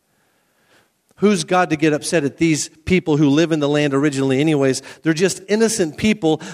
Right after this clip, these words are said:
living life, doing their own thing, their own thing, and then all of a sudden here comes this warring tribe of nomads with a bloodthirsty God. Who's God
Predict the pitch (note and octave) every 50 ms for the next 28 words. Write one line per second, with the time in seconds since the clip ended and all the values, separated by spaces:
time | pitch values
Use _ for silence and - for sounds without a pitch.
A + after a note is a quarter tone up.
0 | - - D3 D3+ F#3 G3 G#3 A3 G#3+ F#3+ F3 F3+ F3 F3 E3+ E3 E3 D#3 F3+ F#3+
1 | F3+ E3+ E3+ E3 D#3 D3+ - F#3+ F#3+ F#3 F#3 - D#3+ E3 F3+ F3 E3 D#3+ D3 F#3+
2 | G3 F#3 E3+ D#3 D3+ D#3+ F3 F3+ E3 D#3+ - F#3 D#3+ D#3+ F3 E3 - F#3+ F3+ E3
3 | D3 D#3+ E3+ D3+ - - - - - - - C#3+ C3+ C#3 D#3 F#3 G3 F#3 F#3 F3
4 | E3 - - F#3+ F3 F3 F3 E3+ D3+ C#3 C#3+ D#3+ D#3+ E3 F3 F#3+ G#3 A3 G#3 F3
5 | C#3+ B2 B2 B2+ C#3 D#3+ D#3+ D3 - - - _ _ _ _ _ _ _ _ _
6 | _ _ _ _ _ _ _ _ _ _ _ _ _ _ _ _ _ - C#3+ C#3+
7 | E3 D3+ C3 D3 E3+ G3 G#3 G3 E3 - G3 F#3 F3+ F3 - F#3+ F3+ D#3+ D#3 E3+
8 | F#3+ G3 F#3+ D#3+ D3 D3+ D3+ G3+ A3+ A#3 G3 F#3+ F3 G3 G#3+ G#3+ G#3+ G3+ G3 E3+
9 | D#3 D#3+